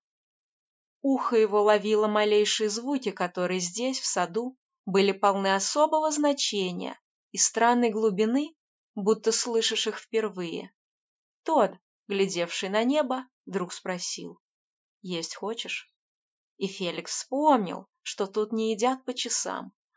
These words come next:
а проголодавшись, идут на кухню, где в очаге всегда пылает огонь, и либо подогревают кофе и овсянку, приготовленную раньше,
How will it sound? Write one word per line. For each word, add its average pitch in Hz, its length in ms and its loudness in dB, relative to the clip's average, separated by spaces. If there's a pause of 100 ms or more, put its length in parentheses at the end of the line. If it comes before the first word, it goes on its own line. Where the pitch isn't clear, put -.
а 190 80 8
проголодавшись, 196 1120 0
идут 175 280 -10
на 170 140 -4
кухню, 269 520 -6 (360)
где 202 180 4
в 190 60 -2
очаге 208 440 2
всегда 240 380 4
пылает 254 480 2
огонь, 185 460 -4 (540)
и 233 120 0
либо 220 260 6
подогревают 202 640 4
кофе 185 360 -2
и - 20 2
овсянку, 277 720 0 (280)
приготовленную 190 840 0
раньше, 170 500 -2